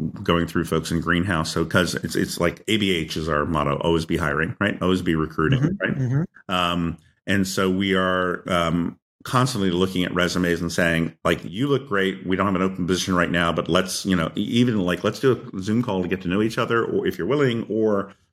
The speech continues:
Speaker 1: if you don't mind, would love to talk to you when we have a position open in the future." So we're always keeping that funnel going. That's
Speaker 2: Mm-hmm.
Speaker 1: one. The other thing we've done, um, on kind of semi-regular basis, we do at least once a quarter, sometimes more,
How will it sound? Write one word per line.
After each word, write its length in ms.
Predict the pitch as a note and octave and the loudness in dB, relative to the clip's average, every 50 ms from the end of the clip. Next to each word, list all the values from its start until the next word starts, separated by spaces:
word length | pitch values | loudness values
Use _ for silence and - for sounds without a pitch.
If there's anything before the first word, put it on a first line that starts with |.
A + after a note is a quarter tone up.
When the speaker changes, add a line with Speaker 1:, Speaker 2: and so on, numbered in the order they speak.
| _ _ - | _ _ -4
Speaker 1:
if 160 | - F#2+ - | -2 0 2
you 60 | E2+ | 2
don't 160 | F2+ F2+ - | 0 0 0
mind, 440 | - A2+ B2 A#2+ G#2 F#2 F#2 F#2+ F#2+ | 0 0 2 2 2 2 2 0 -2
would 120 | F#2+ E2+ F2 | -2 -2 -2
love 180 | F2+ F2 D#2+ | 0 0 0
to 80 | E2+ D#2+ | -2 -2
talk 260 | - F2 E2 E2 E2 | 0 0 0 0 0
to 60 | - E2+ | 0 0
you 80 | D#2+ | 0
when 120 | D#2+ D#2+ D#2+ | 2 2 2
we 80 | D#2+ | 2
have 120 | D#2+ D2 C#2+ | 0 0 -2
a 40 | |
position 320 | - E2 D#2+ D#2+ D#2 - D#2 | -4 -2 -2 -2 -2 -2 -2
open 180 | D2 D2 D2+ | -2 -2 -2
in 40 | C#2+ | -2
the 60 | C#2+ | -2
future." 300 | C#2+ - D2 C#2 - - | -2 -2 -2 -2 -4 -6
So 140 | - - G2 F#2+ | -6 -4 -2 -2
we're 100 | G2 - | -2 0
always 360 | A#2 A#2+ A#2+ A#2+ A#2 A2+ - | 0 0 0 0 0 -2 -4
keeping 340 | - - G2 F#2+ G2 F2 E2+ | -4 -4 -2 -2 0 0 0
that 200 | D#2+ - - - | 0 -2 -4 -6
funnel 340 | - - F2 F2 F#2+ A2 A#2 | -4 -2 0 0 2 2 2
going. 500 | G#2+ A2 A#2 C3 D3+ F3+ G#3 G#3+ - - _ _ _ _ _ _ _ _ _ _ _ | 2 2 0 2 2 2 0 0 -2 -6 _ _ _ _ _ _ _ _ _ _ _
That's 200 | - A2+ A2+ G#2 | 0 0 0 2
Speaker 2:
Mm-hmm. 100 | - G#2+ | 0 0
Speaker 1:
one. 280 | G2+ F#2+ F#2 F#2+ F#2+ F#2+ | 2 2 2 2 2 2
The 100 | G2 G#2+ | 0 0
other 160 | A2+ C#3 F3 G3 | 0 0 0 0
thing 200 | - F#3 D3 A#2+ | 0 0 0 2
we've 200 | A2 G#2 F#2+ F#2 | 0 0 0 0
done, 540 | G2+ F#2+ F#2+ F#2 F#2 F#2+ F#2+ F#2+ F#2+ - - _ _ _ _ _ _ - | 0 0 0 2 2 2 0 0 -2 -4 -10 _ _ _ _ _ _ -2
um, 540 | G2 G2+ F#2+ F#2 F2+ F2+ F#2 F#2+ F#2+ - _ | 0 0 2 2 2 0 0 -2 -4 -4 _
on 180 | - G#2+ A#2 B2 | -2 0 0 0
kind 180 | - - D#3+ | -2 -2 0
of 60 | G3+ - | 0 -2
semi-regular 760 | - - E3 E3 D#3+ D3+ D3+ B2+ G#2 G2+ G2+ G#2 G#2+ G2+ G2+ F#2+ | -2 -2 -2 0 0 0 0 0 2 2 2 2 2 0 0 0
basis, 440 | E2+ F2 F#2 F#2+ - C#3 D3 C#3+ - | 2 0 0 0 0 -2 -2 -2 0
we 40 | G2 | 0
do 100 | G2 G#2 | 2 2
at 80 | F#2+ - | 2 2
least 240 | G#2 A#2+ B2 - | 2 0 0 0
once 180 | G#2 G2+ F#2+ - | -2 -2 -2 -2
a 60 | G2+ | -4
quarter, 360 | - - F#2+ F#2+ F#2+ G#2 G#2 | -2 -2 0 0 0 0 0
sometimes 440 | G#2 - F#2+ F#2 F#2 F2 F2+ F2 - | -2 -2 -2 0 0 0 0 0 0
more, 360 | - F2+ F#2 G2+ A#2 C3+ - | 0 0 2 2 0 0 -2